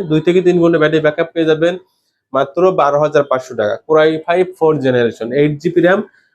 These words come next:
দুইশো ছাপ্পান্ন জিবি এসএসডি, ব্যাটারি ব্যাকআপ দু-, ব্যাটারি ব্যাকআপ দিবে, আহ, দুই থেকে তিন ঘন্টা, বারো হাজার পাঁচশো টাকা।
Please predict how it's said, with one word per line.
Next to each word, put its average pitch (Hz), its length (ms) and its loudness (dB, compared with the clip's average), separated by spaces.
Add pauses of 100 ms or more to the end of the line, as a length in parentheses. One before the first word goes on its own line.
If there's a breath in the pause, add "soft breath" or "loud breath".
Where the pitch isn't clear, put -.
(140)
দুইশো 156 240 2
ছাপ্পান্ন 180 420 0
জিবি 170 260 2
এসএসডি, 175 340 0
ব্যাটারি 156 320 0
ব্যাকআপ 165 260 -2 (100)
দু-, 151 160 -6 (360)
ব্যাটারি 156 300 0
ব্যাকআপ 151 300 0
দিবে, 175 180 -4 (460)
আহ, 123 100 -4
দুই 147 280 0
থেকে 175 160 2
তিন 170 260 0
ঘন্টা, 165 280 0 (380)
বারো 131 280 -2
হাজার 165 240 0 (460)
পাঁচশো 165 320 -4
টাকা। 98 160 -2